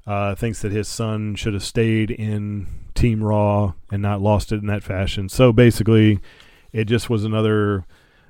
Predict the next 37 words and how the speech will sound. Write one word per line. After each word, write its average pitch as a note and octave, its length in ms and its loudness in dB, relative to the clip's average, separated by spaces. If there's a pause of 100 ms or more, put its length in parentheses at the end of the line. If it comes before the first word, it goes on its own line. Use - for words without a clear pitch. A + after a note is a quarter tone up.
(120)
uh, G2 440 0 (760)
ex-, G#2 320 -2
I A2+ 240 -4
guess B2 180 6
it B2+ 60 4
was A2+ 100 2
just A2 180 -4
another, G#2 480 -4 (680)
another, A#2 600 -4
uh, G#2 380 -4
opportunity G#2+ 580 -2
to, G#2 400 -6 (140)
you G#2+ 140 -8
know, G2+ 140 -8
just G2 220 -10
to G#2 220 -8
display G#2+ 560 -2
Bobby G2+ 300 -2
Lashley's, G2+ 580 -2
uh, F#2+ 120 -4
strength. F#2+ 420 -6
But, C#3 240 6
of A#2+ 80 -4
course, D#3 220 4
they D3+ 80 4
weren't D3+ 200 2
gonna B2 180 2
let G#2+ 320 -2 (400)
Bobby, G#2 500 -2 (600)
you G#2 120 -10
know, G2 340 -6 (260)
totally A#2+ 280 4
squash A2 460 0
Rey, F#2+ 260 -2
'cause G2+ 160 -4
squash, A#2+ 400 2
uh, G2 60 -4